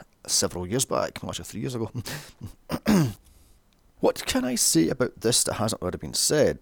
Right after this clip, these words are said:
Well, for one thing, it wasn't, if it wasn't for Carpenter's student film, Dark Star, check my archives, then this wouldn't have happened, as the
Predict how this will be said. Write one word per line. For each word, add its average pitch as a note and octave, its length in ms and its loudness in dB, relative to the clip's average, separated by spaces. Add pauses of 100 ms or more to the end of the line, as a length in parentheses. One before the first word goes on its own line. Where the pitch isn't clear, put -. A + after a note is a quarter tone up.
(260)
Well, E2 160 -6
for F2 140 -6
one E3 200 0
thing, D#3 380 0
it - 200 2
wasn't, F#2 440 -4 (340)
if - 80 -4
it - 60 -2
wasn't C#3+ 240 -2
for C3 140 0
Carpenter's D3+ 680 0
student - 480 -4 (240)
film, F#3+ 440 2 (440)
Dark F#3 220 8
Star, C#3+ 280 4 (160)
check - 220 -10
my F2+ 80 -6
archives, D3+ 560 -2 (220)
then D#4+ 340 0
this - 280 4 (220)
wouldn't E3+ 280 0
have A2+ 200 -4 (120)
happened, B2+ 640 -2 (360)
as G2 480 0 (500)
the F#2+ 460 -4